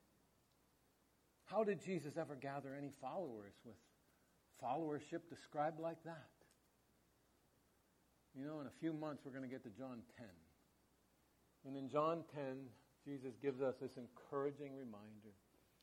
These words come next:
He said, "My sheep hear my voice, and they follow me." And in God's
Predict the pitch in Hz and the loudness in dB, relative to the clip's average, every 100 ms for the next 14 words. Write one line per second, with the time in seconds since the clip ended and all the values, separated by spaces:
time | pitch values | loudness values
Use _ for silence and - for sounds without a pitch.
0 | _ 131 127 - 117 110 120 127 123 120 | _ -6 -6 -4 -6 -4 0 2 0 -2
1 | 110 - - - - 139 117 - - _ | -10 -20 -20 -16 -8 -6 -6 -10 -20 _
2 | _ _ 120 120 123 107 - - 113 113 | _ _ -8 -6 -6 -10 -16 -16 -12 -10
3 | 117 104 - - 113 110 104 - - - | -10 -14 -18 -18 -14 -14 -16 -20 -20 -20
4 | - _ _ - - _ - 95 110 110 | -20 _ _ -20 -20 _ -20 -18 -16 -10
5 | - 110 107 87 - - - - _ _ | -4 -4 -4 -12 -20 -20 -20 -20 _ _
6 | _ _ _ - _ _ _ _ _ _ | _ _ _ -20 _ _ _ _ _ _
7 | - - 135 143 139 151 147 | -20 -12 -6 4 8 8 6